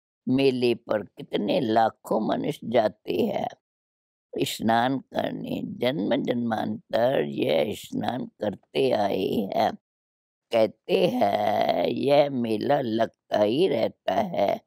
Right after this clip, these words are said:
छोटा और बड़ा। कुंभ भी कहते हैं, अब बाप तो एक ही बार आते हैं पतितों को पावन बनाने।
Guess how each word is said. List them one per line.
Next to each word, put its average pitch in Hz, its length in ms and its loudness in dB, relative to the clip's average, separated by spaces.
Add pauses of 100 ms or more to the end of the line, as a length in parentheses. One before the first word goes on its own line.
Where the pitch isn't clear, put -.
(480)
छोटा - 720 0
और - 200 0
बड़ा। - 480 2 (920)
कुंभ 143 460 0
भी 147 180 2
कहते 135 640 2
हैं, 101 500 2
अब 147 160 2
बाप 110 720 0 (120)
तो - 160 0
एक 113 380 0 (100)
ही 131 200 2
बार 110 680 2 (380)
आते 143 540 0
हैं 107 300 0 (680)
पतितों 123 500 0
को 170 240 0
पावन 113 560 -2
बनाने। 104 720 0